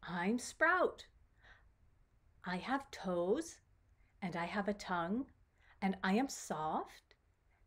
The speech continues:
and I may not know what I am, but I know I'm here.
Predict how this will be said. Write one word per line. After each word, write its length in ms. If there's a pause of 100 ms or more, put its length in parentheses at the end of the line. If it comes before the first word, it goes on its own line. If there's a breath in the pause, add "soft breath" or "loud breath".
(240)
and 200 (140)
I 260
may 200
not 320
know 260
what 160
I 120
am, 400 (220 loud breath)
but 240 (100)
I 260
know 320
I'm 260
here. 640